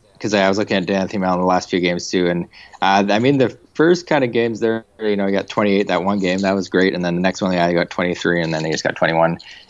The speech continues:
and even then, he still, uh, just hasn't actually been performing that well in those, uh, minutes. Um, and then, yeah, your breakdown of everything else I agree with. And, yeah,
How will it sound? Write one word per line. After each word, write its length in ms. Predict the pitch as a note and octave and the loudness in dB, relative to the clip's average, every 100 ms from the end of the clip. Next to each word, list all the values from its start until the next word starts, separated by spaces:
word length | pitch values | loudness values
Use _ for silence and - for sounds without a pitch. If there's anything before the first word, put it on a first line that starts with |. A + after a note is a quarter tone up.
| - | -2
and 220 | F#2 F#2+ | 2 4
even 360 | C#3+ A2 G2 | 4 4 4
then, 260 | F2+ F#2+ F2+ | 2 2 0
he 120 | G#2 | -2
still, 300 | F2+ - F#2 | -4 -2 2
uh, 240 | F2+ E2+ E2+ | 4 4 2
just 380 | F#2 F2 - - | -2 -8 -10 -10
hasn't 300 | G2 F#2+ F2+ | -6 -4 -6
actually 260 | - - | -6 -6
been 160 | D#2 D#2 - - - _ _ _ - | -6 -8 -16 -20 -20 _ _ _ -10
performing 420 | G2+ - A#2 A#2 | -4 0 2 2
that 200 | G2+ F#2 | 2 2
well 220 | G#2 G2+ | 2 0
in 120 | G2 | 0
those, 240 | F#2+ F#2+ F2+ | -2 -4 -4
uh, 160 | F#2+ | -2
minutes. 560 | F#2 F2+ F2+ - - - _ _ - | -2 -4 -6 -6 -12 -12 _ _ -6
Um, 800 | G2 F#2 F#2 F#2 F#2 F2+ F2 - _ _ _ - | 0 2 2 2 0 -2 -8 -16 _ _ _ -4
and 140 | A2+ | 0
then, 100 | A2 | 0
yeah, 140 | G#2+ G2 | 2 2
your 140 | G2 | 2
breakdown 400 | F2+ G#2+ G2+ G2+ | 0 0 0 0
of 80 | G2 | 0
everything 300 | G2 F#2 G2+ | -2 -2 -4
else 200 | F#2+ F#2 | -4 -2
I 60 | F#2+ | -2
agree 260 | F2+ F#2 | 0 0
with. 220 | F2+ F2+ | 0 -2
And, 120 | G2 F2 | -2 0
yeah, 220 | E2+ | 0